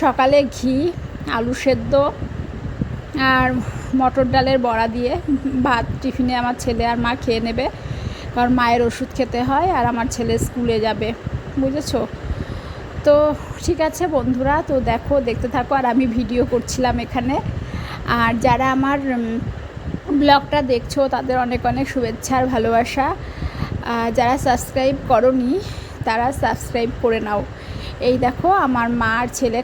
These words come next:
খাচ্ছে আর আমি এখানে গ্যাস টেবিল, গ্যাস, গ্যাস টেবিলটা মুছে নিচ্ছি, পরিষ্কার করে নিচ্ছি, আবার দুপুরে রান্না বান্না করব বলে। তো, উম, চলো বন্ধুরা, আমি এখানে, উম,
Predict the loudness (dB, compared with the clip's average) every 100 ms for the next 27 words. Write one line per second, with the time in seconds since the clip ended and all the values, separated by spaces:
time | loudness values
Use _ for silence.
0 | -2 -2 -2 0 2 4 4 2 0 -2
1 | -2 -2 0 -2 -4 -8 -8 -8 0 2
2 | 2 2 2 2 2 0 0 2 2 2
3 | 0 -2 -2 0 -2 -2 0 2 2 0
4 | 0 -2 -2 -4 -4 0 0 0 0 0
5 | 0 -2 -4 -2 2 2 2 -2 -4 0
6 | 2 2 2 2 2 2 0 0 0 0
7 | -2 0 2 0 -2 -6 -8 -8 -8 -10
8 | -12 -6 -2 0 2 0 -2 -2 2 2
9 | 2 2 4 4 4 2 2 2 4 4
10 | 2 0 -2 -4 -2 -2 -4 -6 -8 -8
11 | -12 -14 -2 0 2